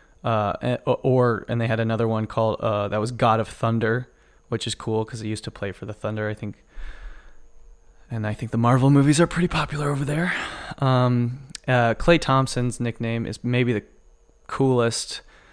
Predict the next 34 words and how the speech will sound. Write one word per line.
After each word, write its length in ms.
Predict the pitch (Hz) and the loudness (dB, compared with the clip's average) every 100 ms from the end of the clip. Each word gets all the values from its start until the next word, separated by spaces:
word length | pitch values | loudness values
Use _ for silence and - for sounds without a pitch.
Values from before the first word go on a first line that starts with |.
| - - | -20 -8
or 140 | - 113 | -2 0
weirdest. 720 | 110 120 110 110 - - - 117 | 2 2 2 0 -2 -8 -8 -2
Uh, 260 | 113 107 | 0 0
they 140 | 101 117 | 0 -4
just 160 | 113 | -6
call 220 | - 117 | -2 0
him 240 | 113 113 107 | 2 0 -2
the 80 | 107 | -2
Buddha 520 | 107 135 120 - - - - - _ | 2 4 4 2 -2 -18 -20 -20 _
because, 640 | 113 - 120 113 110 - | -10 -4 -2 0 0 -2
uh, 480 | 107 104 101 98 95 - _ _ _ _ _ - _ _ _ - _ | -2 -2 -2 -2 -6 -10 _ _ _ _ _ -20 _ _ _ -20 _
he 300 | - - 113 | -10 -4 0
has 160 | 117 110 | 0 -2
a 60 | |
kind 380 | - - 120 110 | -4 -2 0 0
face, 520 | - - 120 113 - | -4 -2 -2 -2 -6
they 160 | - 85 | -6 -6
say. 400 | - - - 127 _ - - _ | -4 -6 -6 -10 _ -20 -20 _
Uh, 380 | - 107 95 92 - - | -4 -2 -2 -6 -10 -10
but 160 | 113 113 | -6 -4
the 80 | 135 | 0
greatest 420 | 127 147 139 - | 4 6 6 2
nickname 540 | 117 - 107 104 - - - | -4 -4 -4 -4 -8 -8 -2
of 120 | 120 | 6
all, 520 | 135 107 87 123 - - | 8 8 4 -2 -10 -4
maybe, 440 | 123 120 123 - | 0 0 0 -2
maybe 300 | - 135 139 | -2 2 2
second 380 | 131 - 135 120 | 2 2 2 2
only 160 | 113 110 | 0 -2
to 120 | - | -4
Psychotic 520 | - 117 - 107 107 | -6 -4 -2 -4 -4
Blade, 320 | 120 113 110 | -4 -2 -2
is, 260 | - 117 110 | -4 -4 -2
uh, 300 | 110 107 104 | -2 -2 -4